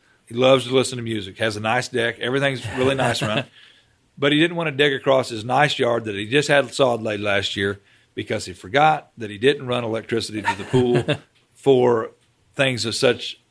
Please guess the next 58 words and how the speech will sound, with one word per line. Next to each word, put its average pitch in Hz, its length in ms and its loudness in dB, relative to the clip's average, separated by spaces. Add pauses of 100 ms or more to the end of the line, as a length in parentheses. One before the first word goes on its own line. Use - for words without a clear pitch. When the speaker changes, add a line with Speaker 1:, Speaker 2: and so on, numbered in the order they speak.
Speaker 1:
as 107 320 -4
music 110 680 0
and 98 380 -12 (260)
little 135 400 2
Speaker 2:
You 127 100 -8
got, 185 160 2
Speaker 1:
things. - 140 -12
Speaker 2:
got 165 200 0
the 160 60 -2
pump 170 300 2
taken 120 300 -6
care 151 260 2
Speaker 1:
Yeah, 117 40 -4
Speaker 2:
of, 117 80 -8
but 117 120 -8
Speaker 1:
the - 60 -12
pump's 240 220 2
Speaker 2:
nothing 196 80 4
Speaker 1:
all, 160 320 2
Speaker 2:
else. 143 220 -4
Speaker 1:
but 147 240 0
then 156 160 0
he 147 80 -4
lays 135 260 2
the 127 80 -4
sod 127 320 2
and 123 80 -10
he, 120 140 -4 (260)
he's 107 180 -12
like, 104 240 -2
"I'm 123 120 -2
not 123 280 -2
cutting 110 240 -2
my 95 140 -4
sod 87 480 -2 (300)
to 113 100 -4
lay 104 260 2
another 98 460 -4 (200)
extension 123 540 -2
cord 104 300 -6
basically 104 480 -2
back 101 260 0
to 101 120 -12
get 104 200 -12
me." 98 200 -16 (360)
So 127 160 -2
we 139 160 4
went 143 200 2
out 123 180 -2
and 113 80 -8
we, 101 160 -10 (100)
and 104 140 -10
we 104 100 -6
used 120 300 2
the, 110 120 -2
the 101 200 -16
top 127 320 0
po-, 123 240 -6